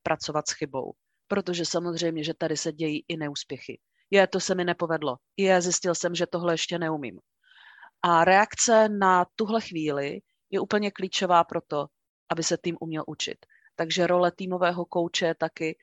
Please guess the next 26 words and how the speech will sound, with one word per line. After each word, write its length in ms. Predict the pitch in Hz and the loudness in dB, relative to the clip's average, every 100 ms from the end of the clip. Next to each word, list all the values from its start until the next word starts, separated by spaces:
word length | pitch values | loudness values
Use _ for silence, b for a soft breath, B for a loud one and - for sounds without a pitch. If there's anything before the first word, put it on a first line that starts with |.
| _ _ _ | _ _ _
jak 220 | 180 175 | -4 -4
podpořit 500 | - 190 - 185 185 | -2 -4 -2 -2 -2
ten 200 | - 185 | -2 -4
tým, 320 | 175 175 160 214 _ _ - | -4 -8 -8 -10 _ _ -8
že 100 | 170 | -6
tyhle 340 | - 170 175 | -2 -2 0
okamžiky 680 | - - 170 165 160 - 160 | -2 0 -2 -2 -6 -6 -8
umí 220 | - 165 160 | -8 -12 -6
konstruktivně 720 | 170 160 - 165 - 160 160 | -4 -4 -6 -10 -8 -10 -8
zpracovávat. 840 | 156 - 160 - 151 139 131 131 - _ _ _ - | -6 -4 -4 -2 0 0 -2 -6 -8 _ _ _ -6
Nepadá 440 | 170 - 151 139 | -2 2 4 4
do 100 | 139 | 2
pocitů 460 | - 147 - - 165 | -2 -6 -6 -8 -4
viny, 480 | 147 139 131 123 131 b b | -2 -2 -4 -6 -8 b b
nepadá 500 | 151 143 151 151 139 | -8 -2 0 4 4
do 160 | 139 147 | 2 -2
hledání, 680 | 156 139 143 139 139 139 135 | 0 2 4 4 2 -4 -8
co 200 | - 131 | -8 -6
se 140 | 147 | -6
všechno 320 | - 127 139 | -6 -8 -8
stalo 300 | - 127 139 | -4 -4 -4
blbě, 400 | 147 131 127 120 - B B | -6 -4 -2 -2 -4 B B
ale 140 | 147 147 | -4 -4
umí 180 | 160 151 | -4 -4
to 120 | 156 | -4
zpracovat 680 | - - 147 - 147 135 | -2 0 0 -2 -2 0